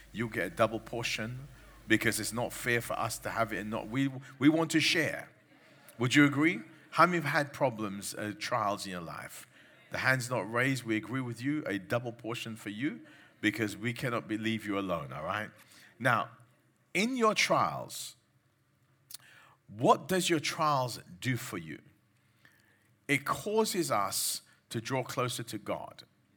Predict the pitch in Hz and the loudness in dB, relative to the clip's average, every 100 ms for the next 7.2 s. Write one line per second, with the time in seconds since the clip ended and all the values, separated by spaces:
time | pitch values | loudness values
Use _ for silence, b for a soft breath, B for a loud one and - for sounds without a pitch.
0 | b b b b b b b b 143 131 | b b b b b b b b 4 4
1 | 110 - 196 196 - - 165 160 147 123 | 4 2 4 4 2 0 0 0 -2 -10
2 | - 156 113 - 139 131 131 123 104 110 | -6 -4 -2 -2 -4 -4 -8 -6 -4 -4
3 | 107 95 95 98 - - - - _ b | -4 -4 -4 -4 -4 -10 -18 -18 _ b
4 | b b b b b b b - 131 120 | b b b b b b b 4 4 4
5 | 107 147 180 175 - 139 120 - 135 120 | 6 8 8 6 2 2 0 -6 -6 -6
6 | - - 160 156 139 127 117 107 - 143 | -4 0 2 2 0 0 2 0 -4 -2
7 | 131 - | -2 -4